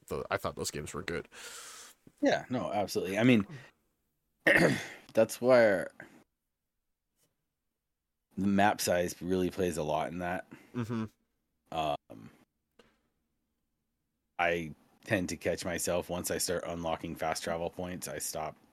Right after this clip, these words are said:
Speaker 2: long travel places. Um, I'll long travel between,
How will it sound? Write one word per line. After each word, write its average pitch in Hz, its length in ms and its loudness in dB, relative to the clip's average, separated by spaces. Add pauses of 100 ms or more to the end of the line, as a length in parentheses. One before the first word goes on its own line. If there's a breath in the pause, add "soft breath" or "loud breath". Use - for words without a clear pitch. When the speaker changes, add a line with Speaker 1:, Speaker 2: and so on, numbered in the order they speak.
(160)
Speaker 2:
long 73 240 -10
travel 82 480 -6
places. 87 500 -8 (640)
Um, 71 480 -4
I'll 101 180 8
long 90 200 4
travel 92 340 2
between, 82 600 -6